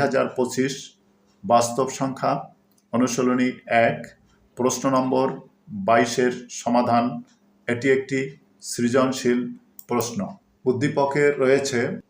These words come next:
রুট ফাইভ ও ফোর দুইটি বাস্তব সংখ্যা।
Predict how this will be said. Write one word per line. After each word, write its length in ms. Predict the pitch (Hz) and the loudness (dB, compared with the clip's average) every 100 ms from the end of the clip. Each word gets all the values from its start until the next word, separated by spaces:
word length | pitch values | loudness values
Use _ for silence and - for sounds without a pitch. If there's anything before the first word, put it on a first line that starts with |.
| _ - | _ -2
রুট 160 | 123 135 - | 0 0 2
ফাইভ 240 | 139 139 139 - 127 | 4 4 0 -6 0
ও 20 | 120 120 | 0 2
ফোর 220 | - 131 135 135 123 | 2 4 4 2 0
দুইটি 260 | 127 123 120 - 117 | 2 0 -2 0 2
বাস্তব 320 | 113 120 113 - | 2 0 -6 -6
সংখ্যা। 320 | 101 98 90 | -8 -10 -14